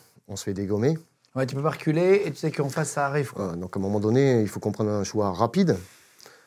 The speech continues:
Speaker 1: Euh, surtout qu'il y a quelques, quelques gars qui arrivent, on n'est plus que deux, on, on commence à les u-, les allumer, mais il faut qu'on prenne une décision. Moi, je sais qu'il me reste deux grenades.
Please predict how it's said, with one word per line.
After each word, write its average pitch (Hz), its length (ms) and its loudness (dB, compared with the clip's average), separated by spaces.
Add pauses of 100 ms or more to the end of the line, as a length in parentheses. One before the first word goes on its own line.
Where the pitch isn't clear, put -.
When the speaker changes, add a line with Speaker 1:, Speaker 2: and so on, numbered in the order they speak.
(280)
Speaker 1:
Euh, 80 360 -6
surtout - 280 -8
qu'il - 100 -8
y 98 40 0
a - 20 -8
quelques, 117 380 2
quelques 117 260 2
gars 117 140 4
qui - 80 -2
arrivent, 127 180 4
on 110 80 4
n'est 104 100 0
plus 110 160 -6
que 107 40 -6
deux, 135 280 4
on, 98 260 0
on 107 160 -4
commence 107 280 -4
à 98 40 -2
les 98 200 -4
u-, 110 160 -2
les 95 140 -8
allumer, 110 260 0
mais 95 240 0
il 90 60 -10
faut - 100 -18
qu'on 101 120 -6
prenne 107 160 -2
une 107 80 0
décision. 127 340 0
Moi, 123 140 2
je 104 80 -2
sais 143 120 -4
qu'il 139 140 -2
me 123 60 0
reste 107 160 0
deux 104 80 2
grenades. 120 360 2